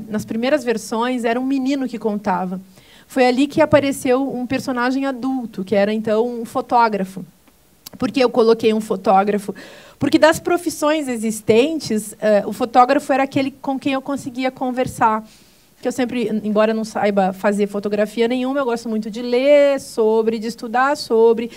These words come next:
já escrevi livros sobre, e curto muito o universo da fotografia e dos fotógrafos. Então, eu tenho vários amigos. Então, era uma,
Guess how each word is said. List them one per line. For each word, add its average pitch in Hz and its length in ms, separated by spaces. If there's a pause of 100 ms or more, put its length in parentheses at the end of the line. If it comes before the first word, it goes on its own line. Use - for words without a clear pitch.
(200)
já 233 80
escrevi 240 380
livros 277 480
sobre, 254 500 (320)
e 269 500
curto 349 320
muito 320 360
o 294 80
universo 262 600
da 226 200
fotografia 233 600
e - 20
dos 240 180
fotógrafos. 202 640
Então, 214 260
eu - 20
tenho 214 160
vários 214 280
amigos. 285 380
Então, 302 160
era 330 100
uma, 339 240